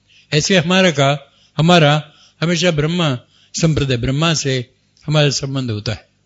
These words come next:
और प्रभुपाद जी ने हमें बड़ा आसान बताया है कि जिसको गोत्र याद नहीं होगा और तलाश करने से भी पता नहीं चलता है, कोई बुजुर्ग आदमी हो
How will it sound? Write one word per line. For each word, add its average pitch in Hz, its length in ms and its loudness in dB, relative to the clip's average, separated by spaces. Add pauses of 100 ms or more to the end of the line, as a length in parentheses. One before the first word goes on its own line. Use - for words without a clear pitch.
(840)
और 147 80 2
प्रभुपाद 143 520 2
जी 131 160 0
ने 151 260 -2 (520)
हमें 160 220 0
बड़ा 151 240 4
आसान 160 400 -2
बताया 117 380 -2
है 123 120 -14 (880)
कि 160 80 4
जिसको 165 420 2
गोत्र 165 440 0
याद 147 320 2
नहीं 139 280 -4
होगा 127 460 -4 (840)
और 139 120 0
तलाश 147 420 -2
करने 156 320 -4
से 151 160 -6
भी 123 300 -6 (420)
पता 143 220 -2
नहीं 143 240 -4
चलता 120 340 -6
है, 107 300 -10 (460)
कोई 151 160 2
बुजुर्ग 135 420 -2
आदमी 135 340 -2
हो - 320 -12